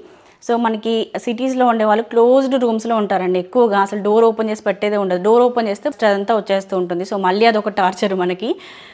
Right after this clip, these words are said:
So, ఇంట్లో ఉన్న ఎయిర్ని ఎప్పటికప్పుడు ప్యూరిఫై చేసుకోవాలి అనుకుంటే మనకి ఎయిర్ ప్యూరిఫైయర్ చాలా అవసరం. వాటర్ ఫిల్టర్స్ కూడా అప్పట్లో వాడేవాళ్ళు కాదు. తర్వాత వాటర్ ప్యూరిఫైయర్స్ లేని ఇల్లులు లేకుండా అయిపోయాయి.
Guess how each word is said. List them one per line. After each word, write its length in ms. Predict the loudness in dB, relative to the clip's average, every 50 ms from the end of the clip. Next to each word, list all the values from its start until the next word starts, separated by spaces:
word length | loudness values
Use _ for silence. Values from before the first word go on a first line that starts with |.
| _ _
So, 100 | 4 4
ఇంట్లో 360 | 4 4 0 0 0 2 2
ఉన్న 140 | 4 4 2 2 2 2 2
ఎయిర్ని 360 | 2 2 2 0 0 -4 -4 -4
ఎప్పటికప్పుడు 500 | -4 -4 -6 -8 -6 -8 -6 -6 -6 -6
ప్యూరిఫై 440 | -6 -4 -2 -2 -2 0 0 -2 -2
చేసుకోవాలి 500 | 0 -2 -2 -4 -2 -2 0 0 0 0
అనుకుంటే 340 | -2 -2 -4 -4 -4 -4
మనకి 280 | -2 -2 -4 -4 -6 -8 -10 -6
ఎయిర్ 240 | -2 0 0 0 0 -2
ప్యూరిఫైయర్ 460 | -4 -2 -2 -2 -2 -2 -2 -2 -2 -4
చాలా 340 | -6 -6 -4 -2 0 0
అవసరం. 320 | 0 0 0 -4 -6 -10 -10 -10 -16 -20 -20 -20 -16 _ 0
వాటర్ 280 | 2 2 4 4 2
ఫిల్టర్స్ 320 | 0 0 2 2 0 0 0
కూడా 160 | 2 4 4
అప్పట్లో 360 | 4 4 2 -2 0 0 0
వాడేవాళ్ళు 540 | 0 2 2 2 4 4 4 4 2 2 2
కాదు. 280 | 0 0 0 0 -2 -2
తర్వాత 360 | -2 0 0 0 0 0 0
వాటర్ 340 | 0 0 0 0 -2 -4 -4
ప్యూరిఫైయర్స్ 400 | -2 -4 -2 -2 -4 -4 -4 -4
లేని 260 | -4 -4 -2 -2 -2 -2
ఇల్లులు 220 | -2 -2 0 0
లేకుండా 340 | 0 -2 -2 -4 -4 -2 -2
అయిపోయాయి. 380 | -2 -2 -4 -4 -6 -6 -6